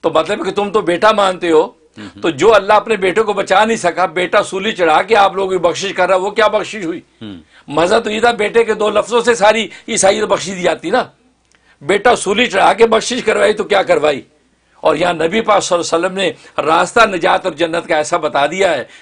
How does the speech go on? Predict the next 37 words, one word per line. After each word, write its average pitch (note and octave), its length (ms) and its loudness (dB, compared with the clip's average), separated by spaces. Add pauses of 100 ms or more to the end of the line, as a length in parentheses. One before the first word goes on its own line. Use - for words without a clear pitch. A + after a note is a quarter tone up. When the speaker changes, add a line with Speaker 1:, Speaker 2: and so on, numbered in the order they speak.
Speaker 1:
कि E3+ 60 -4
उस D#3+ 100 -2
रास्ते D3+ 320 0
को E3+ 60 0
इख्तियार D#3 340 0
करो G#3+ 360 0 (240)
और E3 180 4
हुस्न D#3 400 -2
जन F#3 220 -2
रखो, E3 440 -2 (260)
नेक F3+ 260 0
गुमान E3+ 320 -2
रखो। D#3+ 440 -2 (180)
और D#3 140 0
अल्लाह D3 300 -2
ताला E3+ 240 -2
ने F3+ 80 -2
खुद A3 220 -4
कहा F3 160 0
है, A2+ 160 -8 (600)
"अना E3 160 0
इंदा F3+ 240 0
ज़न्नी E3 300 0
अब्दी C#3+ 300 -2
बी", F3 220 -8 (240)
मेरे E3 240 -2
बारे E3+ 260 -2
में F3 160 -4
जैसा E3 340 2
तुम F#3+ 180 -10
नेक D#3+ 200 0
गुमान D3+ 280 -2
रखोगे E3 340 -2
मैं D#3 160 -2
वैसा C3 300 -2
ही B2+ 80 -6
हूँ। G#2 180 -12